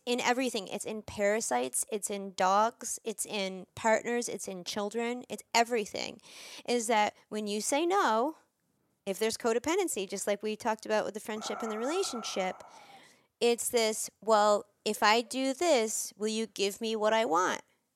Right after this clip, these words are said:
What if I act really horrible? What if I act even more horrible? Because in the past, you've given in." So it's like, all right,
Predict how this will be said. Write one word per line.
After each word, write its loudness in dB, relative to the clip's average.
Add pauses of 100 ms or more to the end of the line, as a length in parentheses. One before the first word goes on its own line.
(580)
What 4
if 2
I 6
act 0
really 0
horrible? -2
What -2
if -6
I 4
act 2
even -2
more 4
horrible? 2
Because -4
in -2
the -2
past, 4
you've -8
given -2
in." -8 (1500)
So 4
it's -2
like, 0 (240)
all 4
right, 0